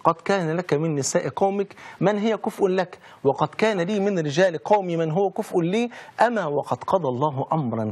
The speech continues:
كان مفعولا وما لكت، فاصنع ما أمرك الله به، فإمساك بمعروف أو تسريح بإحسان، وأقول قولي هذا وأستغفر الله العظيم لي ولك.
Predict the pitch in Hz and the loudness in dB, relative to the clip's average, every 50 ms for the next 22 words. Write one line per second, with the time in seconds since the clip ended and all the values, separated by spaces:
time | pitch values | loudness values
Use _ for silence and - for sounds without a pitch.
0 | - - 165 175 156 131 117 113 110 104 - - 123 131 123 113 110 107 110 110 | -4 -2 -2 -2 -2 -2 -2 -2 -2 -4 -4 -2 -2 0 0 0 0 -2 -2 0
1 | 107 117 147 180 185 156 131 120 143 196 220 - - - - - - - - - | 2 2 2 2 0 -2 -2 0 0 -2 -2 -4 -10 -18 -20 -20 -18 -18 -18 -10
2 | - - 190 180 - - - 135 120 110 110 110 110 110 - - 151 160 131 123 | -2 0 0 0 0 0 0 0 0 0 0 0 0 0 0 0 0 0 0 0
3 | 123 - - 123 123 131 160 175 156 151 156 165 220 226 - - - - - - | 0 0 0 0 2 2 2 0 0 0 0 0 0 -2 -2 -8 -20 -10 -4 -2
4 | 131 120 113 110 - - - 170 170 170 - 180 160 151 151 156 151 143 156 185 | -2 0 0 -2 -2 2 2 2 2 2 0 0 2 2 2 2 0 0 0 -2
5 | 214 196 - - - 196 202 170 - 147 120 - - 170 - - 135 123 117 123 | -2 -4 -4 -2 0 0 0 2 0 -4 -4 -2 -2 -2 0 0 0 0 0 -2
6 | - - - 185 196 208 196 - - - - - 147 151 151 - 185 190 160 135 | -2 -2 2 2 2 2 0 -6 -16 -8 -2 0 0 0 0 0 0 0 0 0
7 | - - 170 147 123 117 131 160 165 151 - 127 113 - - 165 - - - 123 | 2 0 0 0 0 0 -2 -2 -2 -2 -4 -4 -4 -2 -2 -4 -4 -2 -4 -2
8 | 117 117 135 147 139 123 117 113 110 151 156 143 131 135 131 113 104 92 85 - | 0 2 2 0 2 0 -2 -2 -2 -2 -2 -2 -2 0 0 0 -2 -2 -4 -10
9 | - | -14